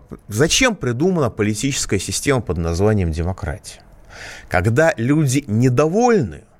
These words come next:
но их недовольство имеет политическое представительство, да, они могут изменить систему, опираясь на эту политическую силу.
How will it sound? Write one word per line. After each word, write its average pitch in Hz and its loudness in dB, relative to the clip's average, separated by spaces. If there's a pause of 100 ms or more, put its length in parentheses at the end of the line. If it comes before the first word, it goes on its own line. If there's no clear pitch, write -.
(580)
но 107 2
их - 0
недовольство 160 2
имеет 156 2
политическое 120 -2
представительство, - -2 (960)
да, 190 0 (420)
они 147 2
могут 135 2
изменить 123 2
систему, 202 0
опираясь 135 2
на 92 -6
эту 107 -2
политическую 104 -4
силу. 85 -4